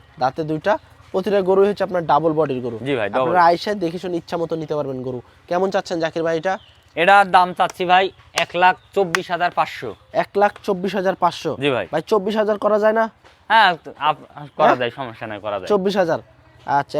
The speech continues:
Speaker 1: এক লাখ চব্বিশ হাজার টাকা দর্শক, তারপরে সুযোগ আছে কথা বলার। পরেরটা একটু দেখি আমরা, এগারো নাম্বার।
Speaker 2: এটা দাঁতে দুইটা ভাই।
Speaker 1: এটাও দাঁতে দুইটা,
Speaker 2: জি
Speaker 1: কিন্তু
Speaker 2: ভাই,
Speaker 1: ভাই,
Speaker 2: দেখেন
Speaker 1: এর যে
Speaker 2: না?
Speaker 1: চেহারা, চেহারা তো মায়াবী চেহারা
Speaker 2: হ্যাঁ,
Speaker 1: ভাই।
Speaker 2: সব গরুর মায়াবী চেহারার কালার পদ, আল্লাহর
Speaker 1: হ্যাঁ।
Speaker 2: রহমতে আজকে।
Speaker 1: আচ্ছা, সবই সুন্দর কালেকশন
Speaker 2: জি ভাই,
Speaker 1: আছে।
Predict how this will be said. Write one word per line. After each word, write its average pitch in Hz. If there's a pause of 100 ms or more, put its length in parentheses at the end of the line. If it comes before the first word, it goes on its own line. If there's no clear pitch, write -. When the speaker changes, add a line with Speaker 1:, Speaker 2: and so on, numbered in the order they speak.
Speaker 1:
এক -
লাখ 180
চব্বিশ 196
হাজার 185
টাকা 190
দর্শক, 185 (480)
তারপরে 190
সুযোগ 190
আছে 175
কথা 160
বলার। 135 (340)
পরেরটা 165
একটু 165
দেখি 160
আমরা, 135
এগারো 170
নাম্বার। 135 (220)
Speaker 2:
এটা 185
দাঁতে 175
দুইটা 131
ভাই। 127
Speaker 1:
এটাও 226
দাঁতে 208
দুইটা, 185
Speaker 2:
জি 139
Speaker 1:
কিন্তু 143
Speaker 2:
ভাই, 123
Speaker 1:
ভাই, 214
Speaker 2:
দেখেন 220
Speaker 1:
এর -
যে 247
Speaker 2:
না? 240
Speaker 1:
চেহারা, 226
চেহারা 226
তো 240
মায়াবী 226
চেহারা 185
Speaker 2:
হ্যাঁ, 165
Speaker 1:
ভাই। 175
Speaker 2:
সব 277 (100)
গরুর 262
মায়াবী 214
চেহারার 190 (100)
কালার 190
পদ, 175
আল্লাহর 170
Speaker 1:
হ্যাঁ। 170
Speaker 2:
রহমতে 175 (200)
আজকে। 151
Speaker 1:
আচ্ছা, 156
সবই 262
সুন্দর 247
কালেকশন 196
Speaker 2:
জি -
ভাই, 131
Speaker 1:
আছে। 113